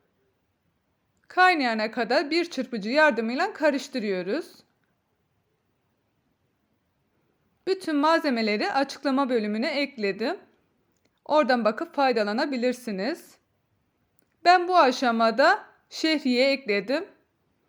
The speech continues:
Montaj sırasından çekimini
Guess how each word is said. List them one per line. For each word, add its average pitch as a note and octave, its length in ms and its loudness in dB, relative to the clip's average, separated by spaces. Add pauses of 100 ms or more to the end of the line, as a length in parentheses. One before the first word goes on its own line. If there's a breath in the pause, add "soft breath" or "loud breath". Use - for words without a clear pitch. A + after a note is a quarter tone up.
(380)
Montaj D4 380 0
sırasından B3 640 0
çekimini C#4 760 -4